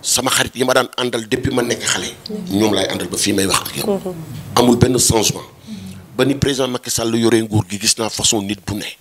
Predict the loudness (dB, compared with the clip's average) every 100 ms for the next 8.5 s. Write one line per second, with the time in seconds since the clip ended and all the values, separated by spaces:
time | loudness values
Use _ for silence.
0 | -20 -20 -20 -20 -18 -18 -20 _ -8 -6
1 | -4 -2 -2 -2 -2 0 0 2 2 2
2 | 2 -2 -6 _ -20 -20 -20 -18 -16 -14
3 | -10 -4 0 0 0 2 2 2 0 2
4 | 0 4 4 4 0 -4 -6 -2 4 6
5 | 4 4 4 4 2 0 -4 -6 -12 -18
6 | -18 -10 -6 -2 2 2 2 0 0 -2
7 | _ 4 4 0 -14 -12 -6 -4 -2 -2
8 | 0 2 2 0